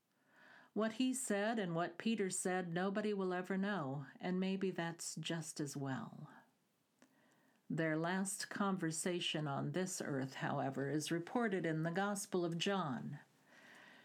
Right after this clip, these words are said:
It was on the beach at daybreak. Some of the other disciples were there, and Jesus cooked them breakfast.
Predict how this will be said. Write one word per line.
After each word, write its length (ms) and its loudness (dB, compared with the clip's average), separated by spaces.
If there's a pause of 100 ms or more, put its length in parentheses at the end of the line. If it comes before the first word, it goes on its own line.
(160)
It 120 2
was 200 0
on 240 2
the 60 -2
beach 680 0 (180)
at 240 -2
daybreak. 720 -2 (800)
Some 320 0
of 140 -2
the 120 2
other 220 2
disciples 840 0
were 160 2
there, 460 0 (460)
and 180 4
Jesus 500 0
cooked 340 -4
them 200 2
breakfast. 800 -4